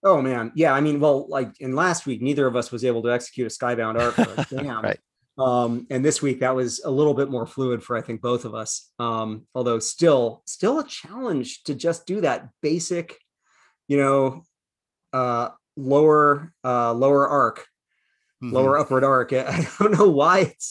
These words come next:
Speaker 1: so damn hard, but this might be connected to why it is that, uh, fighting games have never been natural for me. I think that probably for somebody who's a fighting game player, that's just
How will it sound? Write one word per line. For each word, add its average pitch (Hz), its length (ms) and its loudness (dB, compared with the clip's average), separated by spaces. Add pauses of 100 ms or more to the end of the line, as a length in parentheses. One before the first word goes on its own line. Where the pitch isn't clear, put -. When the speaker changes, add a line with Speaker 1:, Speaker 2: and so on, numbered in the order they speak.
(120)
Speaker 1:
so 170 220 -2
damn 165 460 -2
hard, 165 380 -4
but 131 140 -4
this 147 160 -4
might 143 240 -2
be 131 340 -4 (320)
connected 139 540 0
to 123 80 -8
why 123 180 2
it 120 100 2
is 120 340 -2 (100)
that, 120 360 0
uh, 113 340 -2
fighting 120 280 -4
games 117 220 -6
have 113 80 -8
never 113 120 -4
been 113 140 -10
natural 123 380 -6
for 113 180 -14
me. 113 140 -8
I - 20 -8
think 127 300 -10 (720)
that 123 300 0
probably 127 260 2
for 127 120 -10
somebody 123 260 -2
who's 110 100 -4
a 113 60 -8
fighting 120 320 -4
game 113 160 -8
player, 113 260 -4
that's 113 220 -4
just 120 220 -6